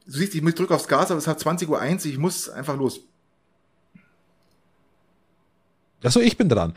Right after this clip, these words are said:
Speaker 1: Hau raus.
Speaker 2: Äh,
Speaker 1: Ja, selbstverständlich.
Speaker 2: <laughs> ja, bin total gelassen. Ich hab mir jetzt, jetzt war das Bier aufgemacht, Batterie, hab Zeit. Ähm, regst du dich über Dinge auf,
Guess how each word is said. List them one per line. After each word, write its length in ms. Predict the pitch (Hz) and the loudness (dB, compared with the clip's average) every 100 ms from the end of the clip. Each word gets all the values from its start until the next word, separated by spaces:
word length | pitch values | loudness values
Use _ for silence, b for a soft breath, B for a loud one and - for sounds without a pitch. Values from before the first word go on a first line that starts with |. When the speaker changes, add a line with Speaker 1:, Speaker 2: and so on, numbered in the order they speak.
| - | -2
Speaker 1:
Hau 80 | 120 | 4
raus. 180 | 127 | 4
Speaker 2:
Äh, 600 | 92 101 92 - - - 131 | 4 0 -2 -6 -10 -2 2
Speaker 1:
Ja, 60 | |
selbstverständlich. 460 | 156 202 214 196 147 135 | 4 4 2 0 -2 -4
Speaker 2:
<laughs> 80 | - | 0
ja, 140 | 107 | 4
bin 120 | 147 | 6
total 260 | 180 151 185 | 6 4 2
gelassen. 380 | 151 165 - 135 | 0 0 0 0
Ich 60 | |
hab 60 | 120 | 2
mir 100 | 107 | 0
jetzt, 200 | - - | -2 -8
jetzt 220 | 107 - | -10 -8
war 80 | 127 | -8
das 80 | - | -6
Bier 180 | - | -6
aufgemacht, 300 | - - - | -6 -4 -8
Batterie, 320 | - 127 190 202 | -6 -10 -4 -4
hab 140 | 165 | -2
Zeit. 320 | - 120 117 B B B B B B B B B B - - | 0 2 0 B B B B B B B B B B -18 -4
Ähm, 680 | 113 139 170 175 131 101 95 | 2 4 6 4 0 0 -2
regst 560 | - - 156 208 - 214 | 0 2 4 4 0 0
du 40 | |
dich 320 | 175 175 - | 2 0 0
über 280 | 170 147 135 | 0 4 4
Dinge 440 | - 202 226 151 110 | 4 0 2 0 0
auf, 440 | 135 220 196 | 2 2 2